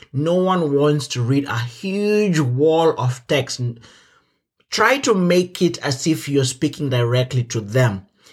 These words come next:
Let's say, for example, just to give you an example, we are recording this episode and I'm going to transcribe it.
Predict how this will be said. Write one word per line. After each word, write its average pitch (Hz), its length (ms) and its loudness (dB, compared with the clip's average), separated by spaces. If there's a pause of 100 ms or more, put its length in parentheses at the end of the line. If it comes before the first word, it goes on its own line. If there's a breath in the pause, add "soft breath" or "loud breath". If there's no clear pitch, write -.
(460 soft breath)
Let's 247 180 0
say, 294 100 2
for 165 160 2
example, 123 580 0 (840)
just 143 160 -2
to 165 40 2
give 147 100 2
you 147 40 2
an 135 60 4
example, 120 640 0 (280)
we 131 140 2
are 135 40 2
recording 226 440 0
this 277 160 -2
episode 151 500 -2 (880 soft breath)
and 147 140 2
I'm 170 80 2
going 170 160 2
to 135 140 0
transcribe 127 600 -2
it. - 180 -10